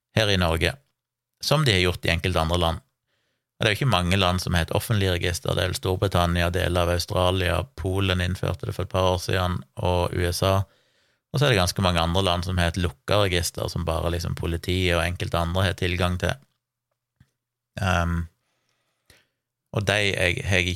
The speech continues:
jeg er ikke så spesielt kritisk, eh, til. Eh, de tror jeg nok kan være hensiktsmessige, men det er jo de offentlige registrene som er problematiske, der hvem som helst kan gå inn og søke. Det vil si at jeg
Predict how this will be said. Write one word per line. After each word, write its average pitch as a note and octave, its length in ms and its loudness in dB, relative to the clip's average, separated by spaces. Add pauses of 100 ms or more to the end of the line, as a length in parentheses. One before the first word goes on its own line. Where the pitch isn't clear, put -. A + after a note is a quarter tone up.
(120)
jeg - 80 -2
er F#2 160 2
ikke F2+ 160 -2
så F2 160 -2 (100)
spesielt F2+ 460 -2
kritisk, - 640 -2
eh, G1+ 640 -4
til. D3 220 2 (400)
Eh, F#2 420 0 (380)
de F#2+ 100 2 (220)
tror G2 100 2
jeg G2 80 4
nok G2 140 -2
kan F#2 100 4
være F#2 140 2
hensiktsmessige, G2+ 640 0 (400)
men A#2+ 140 4
det - 20 4
er A2 60 4
jo G#2+ 80 4
de - 160 0
offentlige G2 420 2
registrene G2 480 0
som G2 140 0
er F#2+ 100 -2
problematiske, G2 720 0
der F2+ 240 0
hvem - 240 -4
som F2+ 160 -2
helst - 420 -4 (600)
kan G#2+ 160 2
gå F2 80 4
inn E2+ 100 0
og E2+ 80 -4
søke. E2+ 400 -2 (720)
Det G#2 140 -2
vil - 20 2
si G2 140 4
at - 80 -2
jeg E2+ 100 0